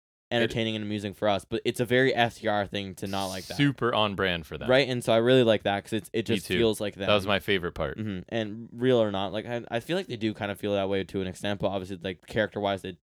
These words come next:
Speaker 2: super on brand.
Speaker 1: Right.
Speaker 2: And I like how he made reference to losing to Cole in last year's tournament,
Speaker 1: Yep,
Speaker 2: um, 'cause
Speaker 1: I'd
Speaker 2: that's
Speaker 1: forgotten,
Speaker 2: a
Speaker 1: obviously.
Speaker 2: good reference. Um, I remember now that he mentioned it. I didn't really remember, but it, it does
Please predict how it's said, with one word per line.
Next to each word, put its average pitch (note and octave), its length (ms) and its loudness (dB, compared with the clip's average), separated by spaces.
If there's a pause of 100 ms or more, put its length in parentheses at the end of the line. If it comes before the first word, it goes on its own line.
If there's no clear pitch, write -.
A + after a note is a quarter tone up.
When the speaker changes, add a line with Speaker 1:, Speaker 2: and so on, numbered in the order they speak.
(100)
Speaker 2:
super G#2 380 -4
on F#2+ 160 -6
brand. G2+ 440 -6
Speaker 1:
Right. F#2 360 -2
Speaker 2:
And A2 180 -2
I G2+ 140 0
like A#2 260 4
how A#2+ 140 0
he B2 80 2
made A#2+ 180 -2
reference G#2 340 -2
to - 80 -8
losing G#2 260 -2
to F#2 60 -10
Cole G2 220 -4
in F#2+ 60 -4
last F#2+ 240 -6
year's F#2+ 320 -6
tournament, G#2 640 -4
Speaker 1:
Yep, G#2+ 100 2
Speaker 2:
um, F2+ 220 -4
'cause G#2+ 120 0
Speaker 1:
I'd A2 120 6
Speaker 2:
that's G2 100 -2
Speaker 1:
forgotten, F2 300 0
Speaker 2:
a E2+ 40 0
Speaker 1:
obviously. D#2 300 -4
Speaker 2:
good G#2+ 160 -2
reference. A#2 400 -4
Um, A#2+ 320 0
I C#3 140 4
remember E3+ 400 -2
now A#2 160 0
that G#2+ 100 0
he G2 60 -6
mentioned F#2 340 -10
it. - 140 -14
I G#2+ 160 -2
didn't G2 220 -10
really G2 200 -8
remember, F#2+ 320 -6
but F#2 140 -2
it, G2 200 -2 (200)
it G2+ 160 -4
does G2 400 -4